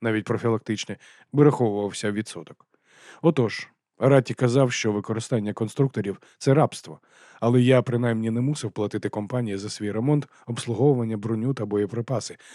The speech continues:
Звісно, мене питали, чи хочу я бути вартмехом, але для цього вже потрібна зовсім інша метафора. Нотатка.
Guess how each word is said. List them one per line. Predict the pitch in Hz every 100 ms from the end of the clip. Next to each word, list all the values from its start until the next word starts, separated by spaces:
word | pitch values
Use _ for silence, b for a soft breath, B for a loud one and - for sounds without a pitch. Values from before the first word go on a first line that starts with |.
| B
Звісно, | 120 156 175 131
мене | 117 113
питали, | 117 - 147 113
чи | - 113
хочу | 110 -
я | 101
бути | 98 104
вартмехом, | 104 113 147 160 110 - B B B
але | 113 131 127
для | 110 117
цього | 113 165 127
вже | 107 110
потрібна | 107 110 104 104
зовсім | 101 101 - 104
інша | 120 101 - 82 _ -
метафора. | 107 - 82 - - - _ _ _ _
Нотатка. | 147 170 92 85 -